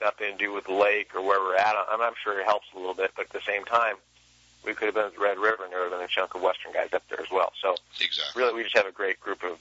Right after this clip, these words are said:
Speaker 1: uh, you know, guys that are representing the West Coast. So
Speaker 2: Exactly. Well, you know, you guys are, uh, and, and a lot of these lakes will play into your style of fishing. You know,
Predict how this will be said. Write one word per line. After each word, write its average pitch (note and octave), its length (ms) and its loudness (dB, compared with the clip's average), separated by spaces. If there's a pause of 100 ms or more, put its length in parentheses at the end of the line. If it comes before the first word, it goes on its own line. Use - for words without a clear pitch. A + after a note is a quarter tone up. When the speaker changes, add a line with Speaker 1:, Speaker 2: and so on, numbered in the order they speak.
Speaker 1:
uh, F2+ 260 4 (600)
you G#2+ 80 -4
know, F#2+ 80 0
guys F#2 300 2 (100)
that F2+ 180 -4 (140)
are F#2 120 -2
representing F2+ 520 -2
the F2+ 80 -2
West F2+ 200 0
Coast. G2 260 2 (100)
So E2+ 160 -4 (260)
Speaker 2:
Exactly. F2 540 2 (360)
Well, C#3+ 320 8
you C#3 120 4
know, C#3 80 6
you B2+ 240 4
guys B2 320 8
are, A2+ 240 2
uh, G2+ 220 6 (140)
and, A#2 160 6
and C#3+ 80 6
a D3 40 6
lot C#3+ 160 6
of D#3+ 80 0
these B2+ 160 6
lakes A#2 200 6
will A2 120 -2
play A#2 240 6 (240)
into A2 240 2 (320)
your G#2+ 180 2
style A2+ 420 6
of G#2 60 -4
fishing. G#2 380 2 (200)
You G2+ 100 -6
know, G2+ 100 -2